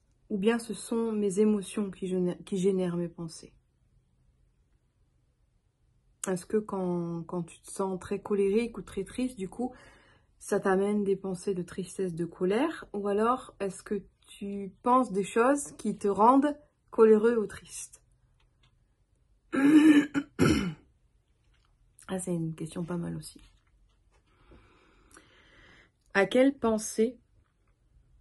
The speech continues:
euh, pardon, à quel moment mes pensées négatives ou limitantes surgissent le plus souvent ? Regarde juste quand,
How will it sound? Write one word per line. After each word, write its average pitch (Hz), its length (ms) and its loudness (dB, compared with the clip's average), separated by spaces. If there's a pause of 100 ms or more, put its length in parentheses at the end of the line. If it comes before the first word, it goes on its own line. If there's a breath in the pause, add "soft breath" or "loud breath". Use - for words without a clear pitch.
(1120)
euh, 214 140 2
pardon, 180 320 -4
à 185 80 -4
quel 269 200 4
moment 240 480 6
mes 202 200 -4
pensées 202 500 -4
négatives 196 680 -2
ou 175 40 -2
limitantes 196 680 -4
surgissent 214 600 -6
le 190 80 -2
plus - 220 -10
souvent ? 170 420 -8 (2500)
Regarde 233 460 2
juste 247 380 -6 (100)
quand, 226 240 -2